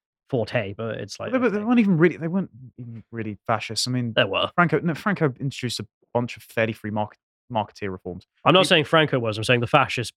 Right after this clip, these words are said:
Speaker 1: backed Franco because they were part of the coalition,
Speaker 2: Sure.
Speaker 1: definitely. I mean, they literally backed the Fuhrer. But they're not the only ones who are, um, you know, having fun with Mickey Mouse.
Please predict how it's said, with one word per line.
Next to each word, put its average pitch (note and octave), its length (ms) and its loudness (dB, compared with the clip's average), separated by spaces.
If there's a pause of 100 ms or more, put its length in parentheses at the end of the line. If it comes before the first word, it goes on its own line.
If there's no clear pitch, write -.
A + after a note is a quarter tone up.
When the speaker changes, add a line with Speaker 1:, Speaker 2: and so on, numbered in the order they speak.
(100)
Speaker 1:
backed A2+ 240 0
Franco G#2+ 440 -4 (320)
because B2 260 2
they C3+ 100 6
were B2+ 80 2
part C3 220 2
of A2 60 -10
the A#2 60 -6
coalition, A2 520 -4
Speaker 2:
Sure. - 20 -16 (260)
Speaker 1:
definitely. - 140 -18 (260)
I C3+ 40 -20
mean, G#2+ 180 -12
they A2+ 80 -4
literally A#2 260 -8
backed A2+ 220 -4
the A#2 140 -12
Fuhrer. G2 300 -8 (520)
But C#3+ 160 6
they're G3+ 80 4
not A3+ 120 4
the E3+ 100 6
only D#3 140 4
ones C#3+ 260 2
who C#3 180 2
are, A#2+ 460 2
um, A2 240 -6
you C3 60 -6
know, A#2+ 160 0 (180)
having C3 240 4
fun C#3+ 340 4
with C3 100 -8
Mickey B2+ 180 -4
Mouse. C#3+ 300 4